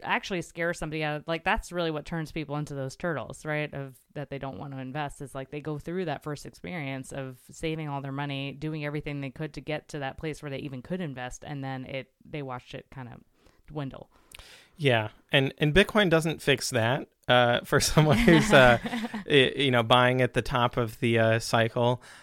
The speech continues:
Speaker 2: Um, but if, if they hold through the cycle, then, uh, they'll see the light at the end of the tunnel.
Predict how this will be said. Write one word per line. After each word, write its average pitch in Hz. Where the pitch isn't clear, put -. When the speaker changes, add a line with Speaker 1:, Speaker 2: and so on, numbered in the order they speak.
Speaker 2:
Um, 120
but 127
if, 123
if -
they 147
hold 208
through 185
the 180
cycle, 143
then, 113
uh, 113
they'll 117
see -
the 117
light 113
at 117
the 120
end 117
of 110
the 110
tunnel. 113